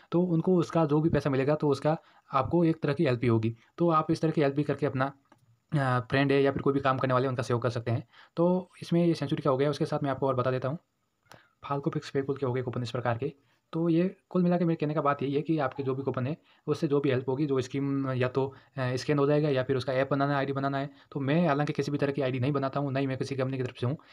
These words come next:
ये मैं बोल देता हूँ। और मेरे नाम से कोई भी बोले कि मैं कंपनी की तरफ से हूँ या फिर कोई भी डॉक्यूमेंट सेंड करने की बात करता है, तो प्लीज़ आप अपने डॉक्यूमेंट ना सेंड करें।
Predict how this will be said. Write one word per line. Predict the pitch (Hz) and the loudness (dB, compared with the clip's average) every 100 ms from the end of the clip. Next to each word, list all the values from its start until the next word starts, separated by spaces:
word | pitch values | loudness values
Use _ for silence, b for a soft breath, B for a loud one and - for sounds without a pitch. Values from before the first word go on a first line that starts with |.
| B | B
ये | 139 | -2
मैं | 139 123 | 0 0
बोल | 131 | 0
देता | 131 127 | 0 0
हूँ। | 165 | 0
और | 135 | 2
मेरे | 139 | 2
नाम | 139 139 | 2 0
से | |
कोई | 143 | 2
भी | 139 | 2
बोले | 127 131 | 2 0
कि | 127 | 0
मैं | 123 | -2
कंपनी | 123 127 | 0 -2
की | 123 | -2
तरफ | 127 | -4
से | - | -2
हूँ | 135 | 0
या | 135 | 0
फिर | 131 | 0
कोई | 135 | 0
भी | 135 | 2
डॉक्यूमेंट | 123 143 139 | 2 2 0
सेंड | 131 127 | 0 -2
करने | 123 | -2
की | |
बात | 120 117 | 0 0
करता | 120 120 | 0 -2
है, | 131 B B - | -2 B B -4
तो | 147 | -2
प्लीज़ | 147 160 | 0 2
आप | 139 | 2
अपने | 127 135 | 0 0
डॉक्यूमेंट | 127 127 120 | -2 -2 -2
ना | |
सेंड | 127 127 | -2 -2
करें। | 117 | 0